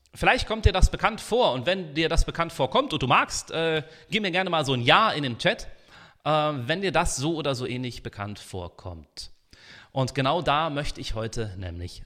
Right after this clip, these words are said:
ansetzen. Und zwar habe ich dir, ähm, sechs Schritte mitgebracht, die wir jetzt heute gemeinsam gehen werden. Der erste Schritt ist, ich möchte ein Bewusstsein schaffen. Ein Bewusstsein bei dir, dass das, was du tust, gut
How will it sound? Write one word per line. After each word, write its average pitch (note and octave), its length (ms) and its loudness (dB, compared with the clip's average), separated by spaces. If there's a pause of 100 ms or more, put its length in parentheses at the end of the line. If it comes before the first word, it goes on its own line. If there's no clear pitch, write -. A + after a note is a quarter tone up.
ansetzen. A2 680 -2 (460)
Und F#3+ 180 0
zwar A#2+ 680 -2 (600)
habe F#3 180 6
ich - 120 -4
dir, D#3 420 2
ähm, A#2 640 0 (200)
sechs - 280 0
Schritte G3+ 180 -2
mitgebracht, - 680 -8 (520)
die D#3+ 180 -4
wir E3 60 -2
jetzt D3 180 -2
heute C3+ 220 -4
gemeinsam G#2+ 480 -6
gehen F2+ 240 -8
werden. D2+ 340 -16 (540)
Der B2+ 60 2
erste F#3+ 240 4
Schritt - 240 -2
ist, - 200 -6
ich D#3 120 -10
möchte E3+ 200 0
ein E3 60 -2
Bewusstsein A#2+ 640 -2
schaffen. - 340 -10
Ein A2+ 120 -10
Bewusstsein F3+ 720 -2
bei A2+ 160 0
dir, F#3+ 380 -6 (400)
dass C3 240 0
das, G3 480 0
was C#3 180 0
du A#2+ 100 -6
tust, - 680 -2 (340)
gut G#3 440 -2